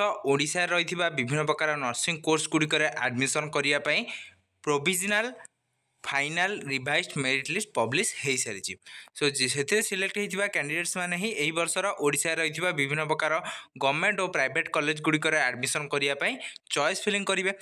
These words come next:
So, ଏବେ ସମସ୍ତଙ୍କର ପ୍ରଶ୍ନ, ଗୋଟିଏ ପ୍ରଶ୍ନ ଆସୁଛି କି ଗଭର୍ଣ୍ଣମେଣ୍ଟ କଲେଜରେ ତ ଚଏସ୍ ଫିଲିଂ ସିଷ୍ଟମରେ ଆଡମିସନ୍ ହବ, ପ୍ରାଇଭେଟ୍ କଲେଜରେ କେମିତି ଆଡମିସନ୍ ହବ?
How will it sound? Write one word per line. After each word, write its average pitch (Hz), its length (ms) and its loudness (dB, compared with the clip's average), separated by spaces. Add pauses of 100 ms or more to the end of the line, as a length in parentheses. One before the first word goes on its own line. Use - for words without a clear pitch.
(220)
So, - 120 -4 (180)
ଏବେ 180 220 2
ସମସ୍ତଙ୍କର 220 640 0
ପ୍ରଶ୍ନ, 190 340 0 (120)
ଗୋଟିଏ 156 300 2
ପ୍ରଶ୍ନ 190 320 -2
ଆସୁଛି 180 400 -4 (360)
କି 226 140 -8 (800)
ଗଭର୍ଣ୍ଣମେଣ୍ଟ 147 420 0
କଲେଜରେ 233 440 2
ତ 294 120 0
ଚଏସ୍ 185 400 0
ଫିଲିଂ 226 200 -4
ସିଷ୍ଟମରେ 220 500 -2
ଆଡମିସନ୍ 180 460 0
ହବ, 117 160 -6 (440)
ପ୍ରାଇଭେଟ୍ 165 520 2
କଲେଜରେ 233 440 2
କେମିତି 165 340 -2
ଆଡମିସନ୍ 143 440 -2
ହବ? 113 140 -6